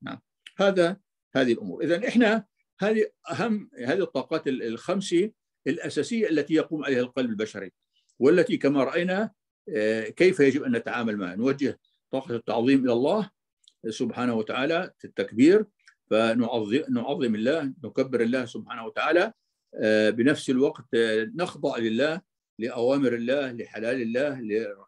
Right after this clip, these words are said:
ل-، لما قال الرسول صلى الله عليه وسلم، لما قال الله سبحانه وتعالى في كل المجالات. آه، النقطة الثالثة، نحب الله أكثر من كل محبوبات الدنيا،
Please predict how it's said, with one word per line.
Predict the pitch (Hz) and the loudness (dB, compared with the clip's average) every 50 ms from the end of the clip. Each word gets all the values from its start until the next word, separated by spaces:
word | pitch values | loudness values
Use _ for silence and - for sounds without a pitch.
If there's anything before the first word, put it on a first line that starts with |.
| _ 98 98 104 104 95 _ _ _ _ _ - | _ -20 -20 -20 -20 -20 _ _ _ _ _ 0
ل-، | - 113 117 117 110 - 113 113 | 4 4 6 4 4 2 2 4
لما | 123 123 117 | 4 4 4
قال | 113 - - 170 175 160 | 2 2 2 4 6 6
الرسول | 147 127 127 127 - - 135 127 - | 4 4 2 0 0 0 -4 -2 0
صلى | - 117 | 0 2
الله | 123 131 | 2 2
عليه | 135 131 123 | 2 2 0
وسلم، | 117 | 0
لما | 101 98 95 95 | -2 -2 -4 -4
قال | - - 147 160 | -2 0 2 4
الله | 151 147 151 139 | 4 4 2 0
سبحانه | 131 - - 123 - 147 139 127 | -4 -6 -10 -10 -6 -2 -2 0
وتعالى | 120 120 113 127 127 123 117 117 | 0 -2 -2 -2 -2 -2 -2 -4
في | 113 | -4
كل | - - 143 147 | -4 -4 -2 0
المجالات. | 135 127 123 107 117 123 127 151 180 214 220 _ _ _ _ _ _ _ _ - - | 2 2 2 2 2 2 2 2 -2 -4 -8 _ _ _ _ _ _ _ _ -10 -6
آه، | 107 117 117 | -4 -2 0
النقطة | 113 - 196 - - 156 | 0 -2 -2 -2 -4 -6
الثالثة، | - - - - 160 147 127 - 123 110 98 - _ _ _ _ _ - | -6 -6 -4 -4 -2 -2 -2 -2 -4 -8 -8 -8 _ _ _ _ _ -12
نحب | 104 - 185 180 147 139 | -6 -4 -4 -2 0 0
الله | 139 139 135 120 113 - - | 0 2 0 0 -2 -6 -12
أكثر | - - - 139 123 | -10 -6 -4 -4 -4
من | 120 113 | -4 -4
كل | - 139 135 | -4 -4 -4
محبوبات | 131 107 120 127 120 117 | -4 -4 -4 -2 -2 -2
الدنيا، | 120 135 147 170 185 214 226 226 | 0 -2 -4 -2 -2 -2 -4 -4